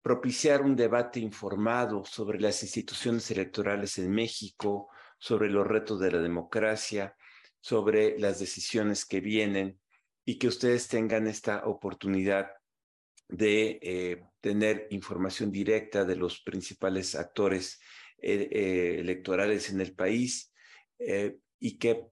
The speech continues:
tengamos esta posibilidad de tener, e insisto, un debate informado sobre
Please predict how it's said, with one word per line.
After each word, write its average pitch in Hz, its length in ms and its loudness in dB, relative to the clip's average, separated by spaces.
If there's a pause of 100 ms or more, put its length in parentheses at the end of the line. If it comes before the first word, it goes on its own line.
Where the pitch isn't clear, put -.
(140)
tengamos 127 680 2
esta 120 240 -6
posibilidad 101 680 -2
de 98 80 -6
tener, 98 560 -2
e 95 80 -6
insisto, 95 680 -6
un 101 160 -2
debate 95 400 0
informado 87 720 -4 (640)
sobre 98 720 0